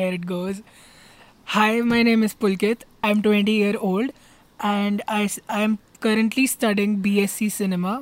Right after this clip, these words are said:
like Bachelor's in Science and Cinema Studies.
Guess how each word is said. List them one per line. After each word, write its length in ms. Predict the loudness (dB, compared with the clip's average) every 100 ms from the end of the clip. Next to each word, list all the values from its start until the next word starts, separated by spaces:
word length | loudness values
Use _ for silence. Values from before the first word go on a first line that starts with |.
| -10 -10 -6
like 180 | -4 -2
Bachelor's 500 | -2 -2 -2 -2 -2
in 140 | -2
Science 340 | -2 -2 -2 -2
and 100 | -4
Cinema 340 | -4 -4 -4
Studies. 480 | -6 -6 -4 -4 -4